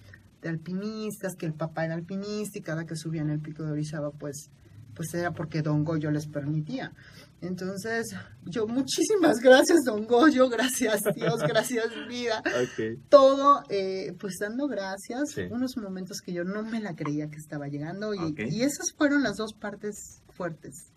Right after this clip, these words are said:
Speaker 2: Perfecto. Vamos a entrar ahorita a una sección
Speaker 1: Ajá.
Speaker 2: para conocer cómo funciona tu mentalidad como deportista, como atleta elite, que orgullosamente representas al país.
Speaker 1: Gracias.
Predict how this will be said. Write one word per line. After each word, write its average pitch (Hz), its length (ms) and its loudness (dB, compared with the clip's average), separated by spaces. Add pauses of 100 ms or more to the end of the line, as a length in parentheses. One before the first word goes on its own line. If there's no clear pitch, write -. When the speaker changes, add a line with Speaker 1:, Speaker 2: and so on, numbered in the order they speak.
(120)
Speaker 2:
Perfecto. 98 680 -10 (720)
Vamos 208 260 4
a - 40 4
entrar 156 180 6
ahorita 170 240 4
a - 20 2
una 170 140 0
sección - 560 -2
Speaker 1:
Ajá. - 300 -8 (240)
Speaker 2:
para 107 240 2
conocer 113 540 2 (640)
cómo 175 240 4
funciona 139 440 -2
tu 120 80 -2
mentalidad 95 640 -4
como 131 220 -4
deportista, 101 760 -4
como 98 240 -4
atleta 117 400 0
elite, 123 360 0
que 98 120 -2
orgullosamente 101 600 0
representas 98 540 -4
al 101 120 -4
país. 101 400 -2 (340)
Speaker 1:
Gracias. 160 540 -6